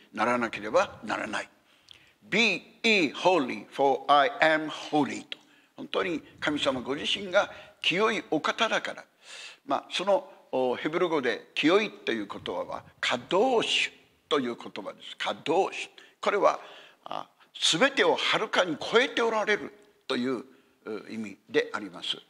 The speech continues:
えー、誠の神様は、あ、そういう、う、絶対聖なる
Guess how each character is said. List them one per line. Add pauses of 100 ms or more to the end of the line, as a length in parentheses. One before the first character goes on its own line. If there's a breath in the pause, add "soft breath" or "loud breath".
(500 loud breath)
え
ー、
誠
の
神
様
は、 (240)
あ、
そ
う
い
う、
う、 (1300)
絶
対 (200)
聖
な
る